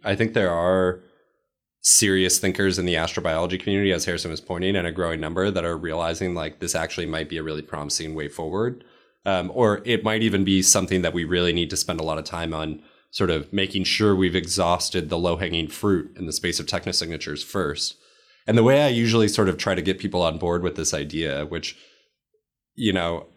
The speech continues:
is a little bit easier when you're t-, already talking to astrobiologists, right, is to point out how difficult the problem of using atmospheric gases to detect microbial life is, right? So we don't know exactly what life is, but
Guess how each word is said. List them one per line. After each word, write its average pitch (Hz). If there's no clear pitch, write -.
is 101
a 143
little 117
bit 113
easier 107
when 92
you're 95
t-, -
already 113
talking 98
to 87
astrobiologists, 78
right, 85
is 92
to -
point 123
out 123
how 110
difficult 104
the -
problem 101
of 92
using 90
atmospheric 104
gases 120
to -
detect 90
microbial 87
life 78
is, -
right? 80
So 87
we 120
don't 135
know 131
exactly 107
what 98
life 85
is, 76
but -